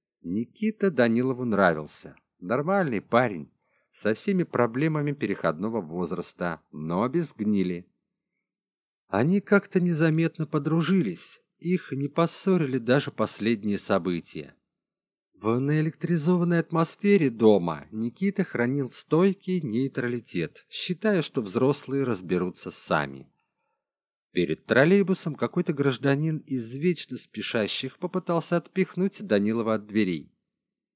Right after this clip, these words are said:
Обычно Владимир таких пропускал.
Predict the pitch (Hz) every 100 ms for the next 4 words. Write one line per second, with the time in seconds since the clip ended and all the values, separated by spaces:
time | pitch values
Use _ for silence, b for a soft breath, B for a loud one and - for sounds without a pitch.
0 | _ - 180 185 196 220 175 147 135 170
1 | 170 156 - 107 - 143 - 135 135 147
2 | - - 165 -